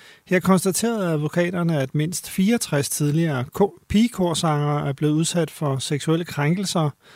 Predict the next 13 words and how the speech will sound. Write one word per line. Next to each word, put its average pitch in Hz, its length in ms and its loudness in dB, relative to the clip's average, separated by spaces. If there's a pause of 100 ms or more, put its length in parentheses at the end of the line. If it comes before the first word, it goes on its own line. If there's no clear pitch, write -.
(220)
herunder 156 380 2
seksuel 160 480 0
chikane 165 680 2
af 143 80 -4
i 139 120 -4
alt 147 200 -4
seks - 380 -2
voksne 139 420 0
omkring 156 460 -4
koret, 151 480 -2
det 156 80 -4
skriver 165 300 -6
Politiken. 151 720 -2